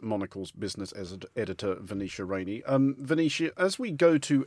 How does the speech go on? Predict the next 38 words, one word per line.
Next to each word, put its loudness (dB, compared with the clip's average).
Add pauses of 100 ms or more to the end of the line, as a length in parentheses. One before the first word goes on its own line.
air, 6
Qantas 0
has 4
now 6
grounded 2
three 2
of -2
its -6
aircraft. -2
It -8
says 2
it 0
won't 2
ground 4
all 4
seven 0
three 0
sevens, 2 (520)
but 4 (140)
does 6
there 6
come 6
a 8
point 4
at -6
which 0
public 2
opinion 4 (380)
makes 2
that 6
impossible? 2
I'm 8
sure 10
what 6
Qantas 4
is 4
saying 6 (300)
is 2